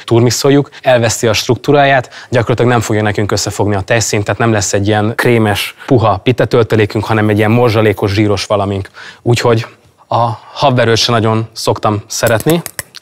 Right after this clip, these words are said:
ehhez a feladathoz, vagy egy villát, vagy pedig a csipeszemet szoktam használni. Megsózzuk természetesen. Íme a tojásos, sajtos tejszín, amit szintén félrerakok.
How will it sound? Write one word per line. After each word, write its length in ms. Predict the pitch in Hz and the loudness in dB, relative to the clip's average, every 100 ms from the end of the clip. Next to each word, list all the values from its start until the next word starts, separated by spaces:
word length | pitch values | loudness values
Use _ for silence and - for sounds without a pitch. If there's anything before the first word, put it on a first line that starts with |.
| - | -4
ehhez 200 | 107 104 | 0 0
a 60 | |
feladathoz, 640 | 98 123 123 107 117 104 - - - - | 2 2 2 0 0 -2 -4 -16 -20 -8
vagy 280 | - 127 | 0 2
egy 120 | 110 110 | 2 4
villát, 400 | 131 127 110 - | 4 4 2 0
vagy 240 | 113 110 | -2 0
pedig 240 | 113 107 | 0 0
a 200 | 107 101 - | 2 0 -4
csipeszemet 480 | - 101 92 101 98 | -6 -4 -4 -6 -6
szoktam 320 | 101 - 95 | -8 -8 -8
használni. 400 | 101 - 101 104 - - - - - - - - - - - - - - - - - - - - - - - _ | -6 -6 -4 -4 -6 -12 -16 -14 -12 -10 -8 -8 -8 -10 -8 -10 -10 -10 -10 -10 -12 -10 -8 -8 -8 -12 -12 _
Megsózzuk 640 | 120 117 - 117 110 147 | -2 0 0 2 4 2
természetesen. 720 | - 110 110 - 113 - 160 170 - _ _ _ _ _ _ _ _ _ _ _ - | 0 0 0 0 -2 0 -2 -4 -12 _ _ _ _ _ _ _ _ _ _ _ -4
Íme 400 | 143 135 120 107 | 2 4 4 2
a 260 | 104 95 - - - - - _ _ | 0 -2 -6 -16 -20 -20 -20 _ _
tojásos, 760 | 151 127 113 101 107 101 - - - _ _ - - | 2 4 4 2 0 -2 -4 -14 -20 _ _ -16 -10
sajtos 720 | - - 113 101 104 - - _ | -4 -2 0 0 -2 -4 -12 _
tejszín, 520 | - 120 127 - 180 175 - _ - - - _ - - _ | -2 -2 0 0 0 -2 -10 _ -10 -10 -12 _ -20 -20 _
amit 240 | 131 127 | -2 -2
szintén 340 | 113 143 120 110 | 0 0 0 -2
félrerakok. 760 | - 135 117 113 113 101 - | 0 2 2 0 -2 -6 -8